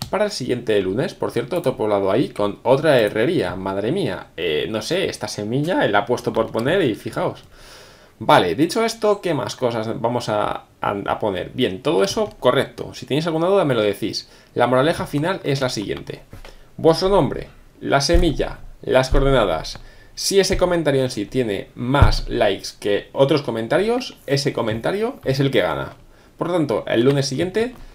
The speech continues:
lo enseñaría. Diría de quién pertenece, evidentemente, quién ha traído esta semilla, por eso el nombre, ¿no? Y ya está. Importante, ¿eres youtuber?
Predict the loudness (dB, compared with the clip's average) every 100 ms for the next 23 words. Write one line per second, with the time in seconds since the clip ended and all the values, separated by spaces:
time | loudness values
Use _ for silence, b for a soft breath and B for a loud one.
0 | -8 -4 -2 0 0 2 0 -2 -2 2
1 | 4 4 2 0 0 0 2 -2 0 -2
2 | -2 -2 0 0 -2 -2 -2 -2 -6 -6
3 | -6 -4 -2 -2 -4 -6 -4 -2 -2 -2
4 | -6 -4 0 0 0 0 -2 -4 -8 B
5 | B B B -2 0 0 -4 -6 -8 B
6 | B B 0 4 2 2 -2 -4 -6 -6
7 | 0 2 2 2 2 2 0 -2